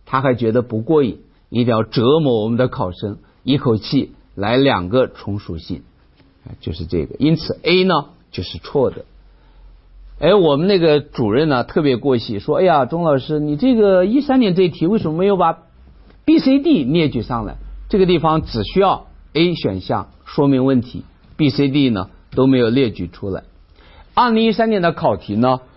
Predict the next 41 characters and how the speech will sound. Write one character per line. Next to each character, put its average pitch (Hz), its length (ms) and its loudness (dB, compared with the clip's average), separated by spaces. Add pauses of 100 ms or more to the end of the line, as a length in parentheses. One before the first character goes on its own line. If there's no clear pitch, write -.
(200)
我 107 160 0
在 123 120 2
后 151 200 0
大 147 180 2
呢 117 140 -4
也 95 100 -4
做 147 220 0
了 123 100 0
一 113 100 0
个 101 300 -2 (540)
解 131 180 2 (180)
析， 139 280 -2
网 104 260 -2
上 110 380 -2
都 151 280 2
有。 - 200 -2 (960)
你 117 120 0
要 147 140 4
有 113 120 0
兴 165 200 -2
趣 120 120 -6
的 98 100 -2
话， 98 160 -2
可 92 160 -6
以 90 60 -4
看 110 260 -8
一 - 20 -4
下。 - 140 -10
二 175 140 -2
零 190 160 0
一 175 60 0
三 175 140 0
年 156 140 0
的 135 80 0
考 110 220 -4
题 92 160 -8
呢， 95 180 -6 (440)
比 95 120 -2
较 104 480 0 (260)
灵 123 380 0
活， 80 360 -8